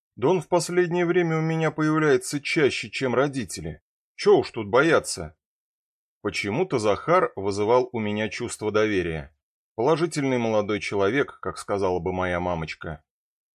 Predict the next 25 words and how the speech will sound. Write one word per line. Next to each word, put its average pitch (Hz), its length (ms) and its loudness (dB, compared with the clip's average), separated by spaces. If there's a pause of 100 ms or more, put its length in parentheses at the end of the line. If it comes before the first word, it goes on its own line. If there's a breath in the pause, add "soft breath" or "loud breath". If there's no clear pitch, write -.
(380)
От 101 200 -2
подруг 107 500 0
и 110 100 -4
родителей 139 720 0
внезапное 110 600 -2
знакомство 107 680 -4
с - 140 -8
мужчиной 151 680 -4
я 101 240 -2
держала 101 540 -2
в 92 60 -10
секрете. 85 760 -6 (540)
Ну, 104 140 -4
в - 60 -10
самом 101 380 0
деле, 92 400 -6
что - 260 -4
я 110 140 0
им 92 100 -4
скажу? 104 520 -6 (680)
Пожалела 135 460 0
какого-то 131 600 2
алкаша 127 640 0
под - 220 0
лавочкой, 90 760 0